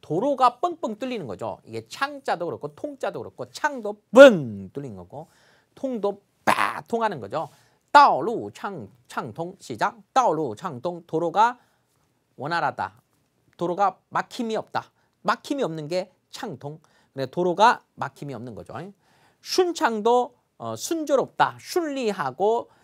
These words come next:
이게 창자가 있어서 막힘이 없는 게 들어갑니다. 순조롭고 막힘이 없고 후시 순창, 예, 호흡이, 예, 순조롭다. 호흡이 원활하다. 그러니까 원활하다. 交通顺畅,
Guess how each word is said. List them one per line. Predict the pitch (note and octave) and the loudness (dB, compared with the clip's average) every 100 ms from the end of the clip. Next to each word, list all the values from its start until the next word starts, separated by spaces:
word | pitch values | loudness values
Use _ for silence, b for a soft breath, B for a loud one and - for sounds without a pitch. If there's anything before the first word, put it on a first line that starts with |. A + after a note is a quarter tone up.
| b b | b b
이게 | C#3+ C3+ C3+ | -8 -4 -4
창자가 | - D4+ D#4 C#4 A#3 | -4 -6 -4 -2 -2
있어서 | D3 D3 C#3+ G3 | -4 -4 -2 -2
막힘이 | F3 C#3 - G3+ A3 | -2 -4 -4 -4 -4
없는 | C3+ B2+ | -4 -8
게 | C3 | -10
들어갑니다. | B2 - A2+ G2 F2+ | -10 -8 -8 -8 -12
순조롭고 | F#2+ - B3+ A#3 D#3+ - | -10 -8 -2 -2 -2 -4
막힘이 | F3+ A#2+ - D#3+ | -4 -4 -6 -8
없고 | A2+ - C#3+ G#2+ - b b b _ | -8 -10 -12 -12 -20 b b b _
후시 | - - D#4 C#4+ C#4 C4+ C4 A#3+ A3+ | -10 -2 0 0 -2 -2 -4 -6 -8
순창, | - C#4+ D3+ F#3+ F#3+ - b - | -8 -8 -6 -8 -8 -12 b -10
예, | A#2+ | -8
호흡이, | G#2+ - A3 F#3+ D3+ E3 E3+ b b _ | -8 -2 0 2 0 -2 -2 b b _
예, | F#2 F#2+ E2+ | -14 -14 -14
순조롭다. | E2+ - _ - - A3 F3 - - G2 - | -16 -20 _ -14 -10 -4 -4 -4 -10 -10 0
호흡이 | G#3+ F#3+ E3+ G#3+ G#3+ b b | 4 4 0 -6 -6 b b
원활하다. | G#2+ C#3 F3+ D3+ G2+ F#2+ - | -8 -2 2 0 -2 -8 -10
그러니까 | - | -12
원활하다. | F#2+ C3 F#3 F3+ A#2 - - | -6 0 2 2 0 -10 -16
交通顺畅, | - C4 B3 B3 B3 B3 - F#3+ A2 D#3 | 0 2 2 -2 -8 -8 -10 -8 -6 -6